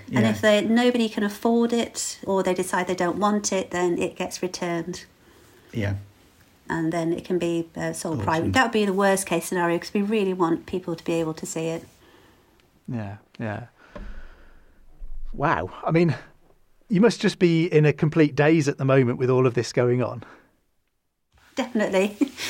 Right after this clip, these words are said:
Speaker 1: Yeah, yeah, absolutely. Just, uh, still, I, well, I don't know about you, Ian, but I'm still struggling to actually believe it is as important as everyone says it is, even though we've done all the research and it all points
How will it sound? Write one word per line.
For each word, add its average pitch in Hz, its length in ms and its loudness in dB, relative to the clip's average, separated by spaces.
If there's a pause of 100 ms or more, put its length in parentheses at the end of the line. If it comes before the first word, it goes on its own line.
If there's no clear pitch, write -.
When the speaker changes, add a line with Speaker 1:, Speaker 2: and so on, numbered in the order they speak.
(360)
Speaker 1:
Yeah, 202 380 4
yeah, 185 300 2 (120)
absolutely. 190 680 0
Just, 220 240 -2
uh, 196 240 2 (320)
still, 285 580 6
I, 285 280 4
well, 247 140 2
I 240 120 4
don't 311 180 6
know 240 100 2
about 202 440 0
you, 202 240 0
Ian, 185 200 0
but 190 120 0
I'm 220 340 2
still 214 380 2
struggling 196 460 0
to 208 140 -4
actually 202 360 0
believe 185 680 0
it - 260 -4
is 190 400 0
as 196 220 0
important 185 720 0
as 185 340 2
everyone 180 520 0
says 180 260 0
it 214 120 0
is, 175 260 -2
even 240 280 2
though 208 140 2
we've 202 80 0
done 254 160 4
all 233 80 2
the 208 100 -2
research 202 640 0
and 185 120 2
it 180 100 4
all 226 140 4
points 220 360 0